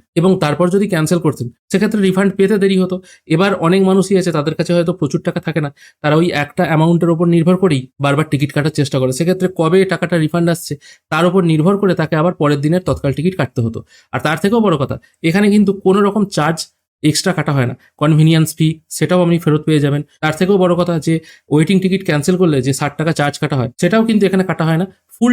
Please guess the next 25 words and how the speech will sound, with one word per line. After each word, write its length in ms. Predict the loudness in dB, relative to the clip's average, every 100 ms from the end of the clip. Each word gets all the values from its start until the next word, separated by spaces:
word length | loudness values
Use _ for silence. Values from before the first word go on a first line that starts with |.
| 2
টাকা 120 | 0 0
ফুল 120 | 0 0
টাকাই 160 | 2 2
রিফান্ড 200 | 2 -2 0
পেয়ে 120 | 0
যাবেন। 160 | 0 -4 -6 -10 _ 2
এবং 100 | 2 2
সব 100 | -2
থেকে 120 | 0 2
মজার 220 | 2 2 2
ব্যাপার 160 | 2 0
হলো 100 | 2 0
এটাই, 160 | -2 -6 _ -4
টাকাটা 220 | -2 0 0
আপনি 120 | 0 -2
কিছুক্ষণের 400 | -2 -2 0 2
মধ্যেই 220 | 2 2 0
রিফান্ড 200 | 0 -2
পেয়ে 140 | -2 -2
যাবেন। 140 | -2 -2
আশা 120 | -2 0
করি 100 | 2
আপনাদেরকে 320 | 2 2 2 0
বোঝাতে 220 | 2 0 0
পারলাম 220 | 0